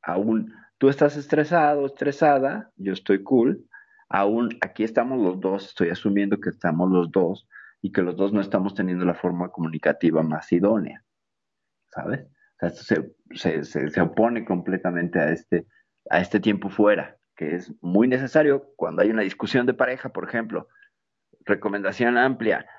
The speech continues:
cuando hay discusión de pareja, generalmente en el momento no se arreglan las cosas. ¿Por qué? Porque la otra persona está exaltada y tú estás exaltado, exaltada. Y así no se puede. A menos que hayan aprendido a negociar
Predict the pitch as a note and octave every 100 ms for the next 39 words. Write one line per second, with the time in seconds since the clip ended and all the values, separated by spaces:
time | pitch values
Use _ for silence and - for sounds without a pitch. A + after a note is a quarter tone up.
0 | _ G#2+ B2+ C#3+ - C3 C3+ C3 B2 A2+
1 | A#2 - - C3 A#2 B2+ C3 C3 C3 A2+
2 | A#2+ A#2+ A#2 A#2+ D3+ F3+ D#3 B2+ D3 -
3 | B2+ C#3+ C3 G#2+ F#2+ - D3 C#3 F#3 -
4 | - A2 A2+ E3 E3 - - F#3+ C#3+ -
5 | - C#3+ A#2 D3 C#3 F#2 D2 - - -
6 | - _ _ _ - A#2+ A#2 G3 - A#2
7 | A#2+ G#2+ G#2 F#2 A2 A2 F2+ - F2 F2
8 | - - - - _ _ _ _ _ -
9 | E2 G#2+ G2+ F#2 F2+ F#2 - - - _
10 | _ _ _ _ F2 F2+ A2 A#2+ A#2+ -
11 | C3+ A#2+ A#2+ A2+ A2 G#2 G2 G#2 G#2+ G#2+
12 | G2+ G2 G2+ - G#2 G#2